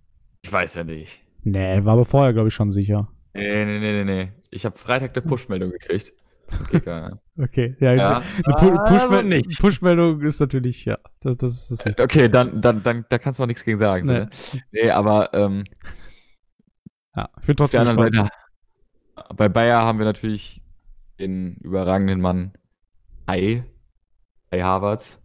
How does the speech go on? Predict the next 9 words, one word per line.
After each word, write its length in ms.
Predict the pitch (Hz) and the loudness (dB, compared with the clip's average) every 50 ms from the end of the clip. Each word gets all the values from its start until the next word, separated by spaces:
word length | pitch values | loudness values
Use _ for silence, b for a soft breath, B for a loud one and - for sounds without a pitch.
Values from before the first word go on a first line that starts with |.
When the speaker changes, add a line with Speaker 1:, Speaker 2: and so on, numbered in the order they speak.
| - | -12
Speaker 2:
Ja. 200 | 165 147 120 113 | -8 -6 -6 -6
Speaker 1:
Und 200 | - - - - | -6 -4 0 0
auch 180 | 98 98 - 85 | 2 2 2 2
generell 380 | - 104 98 92 92 101 98 | 4 4 4 6 6 6 6
eine, 220 | 101 98 95 92 87 | 6 6 6 6 4
eine 200 | - - 92 87 | 2 2 0 0
super 240 | 85 92 92 101 95 | 0 -2 0 2 2
junge 220 | 95 90 92 90 | 2 2 2 0
Truppe, 420 | - - 104 - - 113 120 120 | -2 -2 -2 0 0 0 0 -2